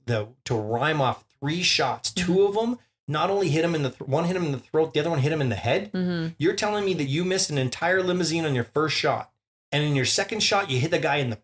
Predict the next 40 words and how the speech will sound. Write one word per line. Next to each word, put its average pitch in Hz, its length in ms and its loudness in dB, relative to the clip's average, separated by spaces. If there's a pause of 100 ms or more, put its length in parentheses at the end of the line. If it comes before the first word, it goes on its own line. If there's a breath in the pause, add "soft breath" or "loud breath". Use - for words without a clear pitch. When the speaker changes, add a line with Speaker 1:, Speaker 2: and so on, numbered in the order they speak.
(120)
Speaker 1:
fucking 139 320 0
neck 160 220 2
when 147 100 2
he's 120 120 0
further 214 380 0
away. 247 400 2
Speaker 2:
Yeah. 160 260 -4
Speaker 1:
And 160 120 0
in 139 160 2
your 127 120 2
third 214 320 0
shot, 233 180 0
when 175 80 0
he's 139 140 -2
further 214 400 0
away, 220 180 4
you 170 160 0
hit 131 140 2
him 190 100 4
in 151 120 2
the 107 60 -2
head, 220 420 -2 (440)
Speaker 2:
Doesn't 170 180 -6
Speaker 1:
and 151 120 2
Speaker 2:
make 127 100 4
Speaker 1:
the - 80 -8
Speaker 2:
sense. 170 100 -8
Speaker 1:
back 175 220 0
of 233 120 0
his 233 120 0
brain 240 300 2
blows 240 320 -2
up. - 200 -4 (500)
It 127 100 -4
just 196 200 0
doesn't 123 300 2
make 107 220 0
any 95 140 -2
sense. 202 520 0
Speaker 2:
Okay. 175 360 -2